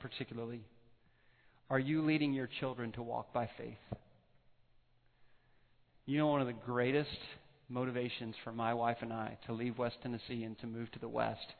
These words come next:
one of the greatest motivations for us was the vision that we had for our children's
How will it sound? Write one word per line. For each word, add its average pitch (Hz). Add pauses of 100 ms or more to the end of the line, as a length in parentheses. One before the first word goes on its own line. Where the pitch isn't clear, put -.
(280)
one 139
of 120
the 127
greatest 123
motivations 117 (100)
for 113
us 110 (360)
was 123
the 117
vision 120
that 123
we 120
had 117
for 117
our 113
children's 113